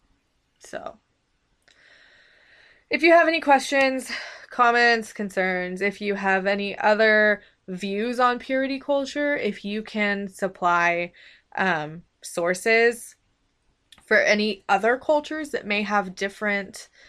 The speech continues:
um, views on purity culture and feminism and sex before marriage,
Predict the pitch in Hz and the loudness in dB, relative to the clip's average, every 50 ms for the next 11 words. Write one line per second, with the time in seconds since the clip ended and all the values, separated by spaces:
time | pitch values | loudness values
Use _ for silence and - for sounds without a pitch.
0 | - _ _ _ _ _ _ - 196 190 175 175 180 185 185 190 185 190 - _ | -20 _ _ _ _ _ _ -2 -2 0 0 -2 -4 -6 -10 -12 -14 -16 -16 _
1 | _ _ _ _ _ _ _ _ _ 190 185 185 208 208 208 208 214 214 196 196 | _ _ _ _ _ _ _ _ _ -14 -8 -6 -4 -4 -2 -2 -4 -4 -4 -2
2 | 190 214 214 208 208 208 - - 214 202 196 208 196 - 208 202 196 - 202 196 | 0 0 0 0 -2 -4 -4 -4 -2 -2 -2 -4 -4 -2 -4 -4 -2 -2 -2 0
3 | 196 196 - - 196 190 196 190 - 180 180 180 175 175 180 175 - 180 175 175 | 0 0 0 -2 -2 -4 -4 -2 -2 -2 -2 -2 -6 -6 -8 -4 -2 -2 -2 -2
4 | 180 - 185 185 185 - - 165 175 - - 175 - - - - 175 196 226 247 | -4 -4 -6 -6 -4 -4 -4 -4 -4 -6 -12 -14 -12 -10 -10 -6 -4 -2 0 2
5 | 254 262 254 - | 2 2 0 -2